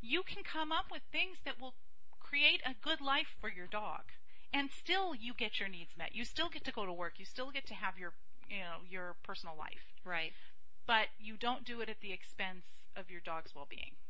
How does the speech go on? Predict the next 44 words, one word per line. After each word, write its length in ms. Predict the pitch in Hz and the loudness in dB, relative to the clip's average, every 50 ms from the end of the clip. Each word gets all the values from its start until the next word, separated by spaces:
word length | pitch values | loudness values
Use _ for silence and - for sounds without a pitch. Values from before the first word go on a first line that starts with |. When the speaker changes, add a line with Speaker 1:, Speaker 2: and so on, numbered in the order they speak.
| - | -2
Speaker 2:
Right, 240 | - 165 151 143 - - - - - | -2 -2 -2 -2 -2 -2 -2 0 -2
because 300 | - 233 240 254 254 190 | 0 2 4 4 4 2
we 80 | 202 | 2
Speaker 1:
Mental 20 | 190 | 2
Speaker 2:
made 180 | 190 185 185 180 | 4 4 4 2
a 100 | 180 196 | 0 0
Speaker 1:
and 20 | |
Speaker 2:
commitment. 380 | 180 165 170 - 160 156 - - | 0 0 0 2 2 0 0 0
Speaker 1:
emotional. 0 | - | -2
Speaker 2:
When 120 | 175 175 | -2 0
we 120 | 175 180 190 | 0 0 2
get, 180 | 196 190 185 - - 196 | 2 2 2 2 -2 -2
when 160 | 190 170 165 165 | -2 -2 -2 -2
we 80 | 160 | -2
get 240 | 156 156 190 202 196 - | -2 0 0 0 0 -2
them, 300 | 208 202 196 196 196 196 190 | -2 -2 -2 0 -2 -2 -2
we 140 | 175 170 156 | -2 -2 -2
make 180 | 160 160 156 | -2 -2 -2
a 80 | - 160 | -2 -2
commitment 420 | - - 151 147 - - - - - | -2 -2 -2 -2 -2 -4 -2 -2 -2
to 120 | - - | -2 -2
them. 120 | - 165 185 | -2 -2 0
Speaker 1:
Right, 240 | 202 202 180 165 156 - | 0 2 2 2 2 2
and 100 | - 240 | 2 4
I 80 | 254 262 | 4 4
know 180 | 269 294 302 302 | 6 6 4 4
it 120 | 285 - | 4 2
sounds 180 | - 254 240 - | 2 0 0 0
preachy, 320 | - - 220 - - 190 | 0 0 0 0 0 -2
but 120 | - 190 - | -2 -2 0
honestly, 480 | - 202 202 208 - - 190 180 - - - 175 - | 0 0 0 0 -2 -2 -2 -2 -2 -2 -2 -2 -2
as 160 | - 190 180 | -2 -2 -2
trainers, 420 | - - 233 220 214 208 202 196 - - | 0 0 0 0 0 0 -2 -2 0 0
I 140 | 202 202 208 | 0 0 0
think 260 | - 220 208 - - | 0 -2 -2 -2 0
that 140 | 202 196 - | -2 0 0
any 200 | - 208 208 208 | 0 0 0 0
trainer 480 | 196 - - - 208 208 214 220 220 220 214 | 0 0 2 2 2 2 2 0 0 0 0
that 140 | 214 - - | 0 -2 -2
listens 280 | 214 214 - 220 214 - - | -2 -2 -2 -2 -2 -2 -2
to 40 | 196 | -2
this 160 | 190 196 196 - - - - - - | -2 -2 -4 -2 -4 -4 -2 -2 -2
can 160 | - 202 185 | -2 -2 -2
relate. 460 | 180 180 175 175 180 180 165 - - | -2 -2 -2 -2 0 0 0 0 -2